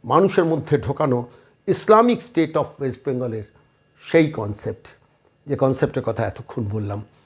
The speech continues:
কোথায় চলেছে বাংলা একটু ভাববেন। আমি বলছি, দু হাজার ছাব্বিশে মমতা বন্দ্যোপাধ্যায় যদি পুনরায় কোনো কারণে নির্বাচিত হয়ে আসেন,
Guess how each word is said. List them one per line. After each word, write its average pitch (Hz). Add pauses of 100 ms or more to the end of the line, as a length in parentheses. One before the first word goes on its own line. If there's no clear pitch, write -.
(240)
কোথায় -
চলেছে 156
বাংলা 131
একটু 123
ভাববেন। 123
আমি 110
বলছি, 139
দু 113
হাজার 131
ছাব্বিশে 143
মমতা 139
বন্দ্যোপাধ্যায় 147
যদি 139 (400)
পুনরায় 196
কোনো 202
কারণে 190
নির্বাচিত 160
হয়ে 135
আসেন, 185